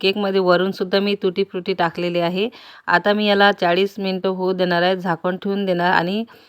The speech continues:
गॅसचा फ्लेम जो आहे तो कमीच ठेवणार आहे. तर चाळीस मिनटात आपला केक हा तयार होईल. तर बघा, केक असा छान असा आपला केक तयार आहे. ते वरून तुम्हाला दिसते, ते पूर्ण आणूनच चाकून केलं होतं आणि तसं दिसत आहे.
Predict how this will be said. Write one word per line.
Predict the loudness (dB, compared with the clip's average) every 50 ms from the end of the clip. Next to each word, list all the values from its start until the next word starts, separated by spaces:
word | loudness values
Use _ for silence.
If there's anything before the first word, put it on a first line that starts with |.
| _ _ _
गॅसचा | -2 0 0 0 0 -2 -4 -2
फ्लेम | 0 0 0 0 0 -2
जो | -2 -2
आहे | -2 -2 -2
तो | -4 0
कमीच | 2 2 2 2 -2 -6 -8 -8
ठेवणार | -6 -4 -2 -2 0 0 0
आहे. | 0 -2 -2 -6 -10 -18 -20 -20 -20 _ _ -12
तर |
चाळीस | -6 0 2 2 2 2 0 0
मिनटात | -4 -4 -2 -2 0 0
आपला | 0 0 0 -2 -4
केक | -4 -4 -4 -4 -4 -2
हा | -2 -2 -2 -2 -2
तयार | -2 0 2 2 2
होईल. | 2 0 0 -2 -2 -2 -6 -12 -20 -20 _ _ -4
तर | -2
बघा, | 0 2 2 2 2
केक | 2 2 0 -2 0 0
असा | -2 0 0 -2 -4 -4 -2
छान | 0 2 2 2
असा | 0 2 2
आपला | 2 2 4 2 0
केक | 2 0 -2 -2 -2 _ _
तयार | -2 0 4 6 6 6 6
आहे. | 6 4 4 2 0 0 0 -4 -8 -18 -20 -20 _ _
ते | -4 -4
वरून | 0 2 2 2 2 0 -4 -6 -6 -4
तुम्हाला | -2 0 2 4 4
दिसते, | 2 0 -2 -2 -4 -4
ते | -4 -4
पूर्ण | -8 -6 -6 -4 0 2
आणूनच | 4 4 6 4 4 2 0 -2 -2 0 2
चाकून | 2 2 2 2 -2 -2 -2 -2 -2
केलं | -2 0 2 2
होतं | 0 0 0 -2 -4 -4 -6 -10 _ _ _ _ _
आणि | -10 -10 -6 -6 -6
तसं | -6 -6 -8
दिसत | -8 -6 -4 -4 -4 -2
आहे. | -2 -4